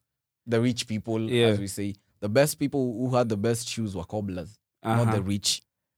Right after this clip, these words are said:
Speaker 1: The best dresses were the tailors. So I always say, yeah, I do need the money, but that doesn't even define my art. Because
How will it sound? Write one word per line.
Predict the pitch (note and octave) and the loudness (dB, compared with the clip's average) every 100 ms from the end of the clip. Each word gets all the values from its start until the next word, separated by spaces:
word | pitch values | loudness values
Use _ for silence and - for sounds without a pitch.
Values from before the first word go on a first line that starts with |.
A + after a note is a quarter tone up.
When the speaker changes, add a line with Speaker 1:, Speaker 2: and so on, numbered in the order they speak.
| - | -4
Speaker 1:
The | |
best | G2 A#2+ - | 2 2 4
dresses | A2 A#2 C#3 A#2+ | 2 4 4 2
were | A2+ F#2+ F2 - _ _ - | 2 0 0 -6 _ _ -2
the | |
tailors. | G2 A2 F2 D#2+ D2+ - _ _ | 2 4 2 -2 -6 -16 _ _
So | - E3 - | 0 0 4
I | D3+ | 2
always | E3 D#3+ C#3 | 4 2 0
say, | D3 C#3 B2+ - _ _ _ | 0 0 0 -4 _ _ _
yeah, | - C#3+ | 0 4
I | C#3+ | 4
do | C#3 D3+ | 4 4
need | D3 B2 | 4 2
the | A2+ | 2
money, | A#2+ A2+ F2 - _ _ | 2 2 -2 -8 _ _
but | A2 G#2 _ | -2 -2 _
that | B2 A#2+ | -4 0
doesn't | A2+ G#2+ F2 | -2 -2 -6
even | G#2+ G#2 G2 | -6 -4 -2
define | F2 - E2+ | -4 -6 -6
my | D#2 D2+ - | -8 -12 -16
art. | E2 E2 - - _ _ _ - | -18 -16 -18 -20 _ _ _ -4
Because | A#2 C3 B2 A2 | 4 6 6 0